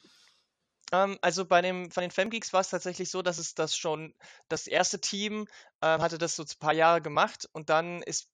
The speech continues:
bis auf eine von den Gründungsmitgliederinnen, äh, sind die dann auseinandergegangen aus Zeitgründen, weil das war für die so eine Art Studien-, ne-, Projekt, was die nebenher gemacht haben. Dann waren die mit den Studien-, Studium fertig und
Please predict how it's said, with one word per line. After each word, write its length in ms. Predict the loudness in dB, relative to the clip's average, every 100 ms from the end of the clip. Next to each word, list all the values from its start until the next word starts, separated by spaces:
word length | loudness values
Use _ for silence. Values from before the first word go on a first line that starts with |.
| _ -10
bis 160 | -6
auf 140 | -6 -4
eine 400 | 0 0 2 0
von 120 | -2
den 100 | -6
Gründungsmitgliederinnen, 1160 | -4 -4 -4 -8 -10 -8 -4 -2 -4 -6 -10 -10
äh, 180 | -8 -8
sind 200 | -10 -12
die 100 | -6
dann 300 | -6 -6 -6
auseinandergegangen 960 | -6 -4 -2 -2 -2 -2 -2 -2 -6
aus 200 | -6 -6
Zeitgründen, 640 | 2 2 2 -6 -6 -8 -14 -14 -20 0
weil 120 | 0
das 140 | 2 4
war 100 | 4
für 180 | 2 -12 _ -12
die 120 | -8
so 120 | -4 -2
eine 160 | 0
Art 100 | 0
Studien-, 640 | -2 -8 -6 -4 -4 -6 -10 _ _ -6
ne-, 300 | -4 -4 -6
Projekt, 420 | -4 0 0 -2
was 100 | -8
die 100 | -6
nebenher 300 | -6 -2 -2
gemacht 300 | 0 -2 0
haben. 220 | 0 0
Dann 140 | 0 0
waren 220 | 0 0
die 100 | -6
mit 260 | -10 -10 -8
den 80 |
Studien-, 480 | -8 -8 -10 -10 -12 -14
Studium 460 | -16 -14 -12 -10 0
fertig 460 | 2 2 -4 -6
und 200 | -10 -14